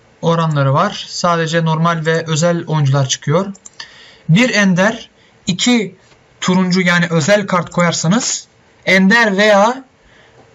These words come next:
özel kart çıkma olasılığı var. Ender daha düşük olduğu, e, sürece genelde <clears throat> özel oyuncular çıkmaktadır. Eğer voleybola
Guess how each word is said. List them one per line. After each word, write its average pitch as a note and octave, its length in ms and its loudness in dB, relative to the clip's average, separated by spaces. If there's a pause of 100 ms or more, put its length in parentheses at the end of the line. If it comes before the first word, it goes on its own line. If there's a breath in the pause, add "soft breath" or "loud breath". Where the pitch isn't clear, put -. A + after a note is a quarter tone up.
(100)
özel G3 300 0
kart F#3+ 240 -2
çıkma F3 380 -2
olasılığı D3 580 -2
var. - 360 -2 (280)
Ender F#3 360 -2
daha F#3+ 220 2
düşük - 220 -4
olduğu, E3+ 540 0 (140)
e, D3+ 500 -2
sürece E3 600 -2 (1400 loud breath)
genelde F#3 640 0 (380)
<clears throat> B2+ 280 0
özel F#3+ 260 0
oyuncular D#3+ 320 0
çıkmaktadır. D3 640 -4 (1700 loud breath)
Eğer G#3 360 0
voleybola G#3 680 2